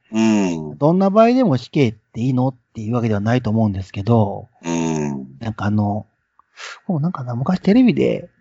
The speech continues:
Speaker 2: 小籔が言うてたんですけど、
Speaker 1: うん。はいはい。
Speaker 2: あの芸-、芸能人の。
Speaker 1: あの、
Speaker 2: あの、
Speaker 1: 小籔さん。
Speaker 2: お笑い芸人の。はい、
Speaker 1: はい。
Speaker 2: そうです、そうです。め-、もうガチ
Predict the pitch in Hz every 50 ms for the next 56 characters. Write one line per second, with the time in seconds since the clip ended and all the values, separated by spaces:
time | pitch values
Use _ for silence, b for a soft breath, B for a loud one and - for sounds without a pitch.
0 | _ _ _ _ - - 175 175 170 160 160 156 160 156 151 165 156 160 127 117
1 | 98 90 90 - - 117 110 123 127 113 98 - - _ _ _ - 165 156 -
2 | - 80 71 - _ _ _ _ _ _ _ _ _ - 123 113 113 113 107 123
3 | 117 117 117 - 120 117 117 120 110 107 95 98 95 87 - 110 113 113 107 104
4 | 101 104 98 - _ _ _ - 98 95 95 - 92 - - - 147 147 139 131
5 | 139 131 127 127 117 139 131 120 110 104 95 92 - - - 151 143 131 123 110
6 | - 143 107 - 156 131 - 120 131 - 120 - - - - - B B B B
7 | B B B B B B B B B _ _ 123 127 151 175 170 196 214 214 208
8 | 170 156 160 151 160 208 226 226 - - - 269 262 262 247 180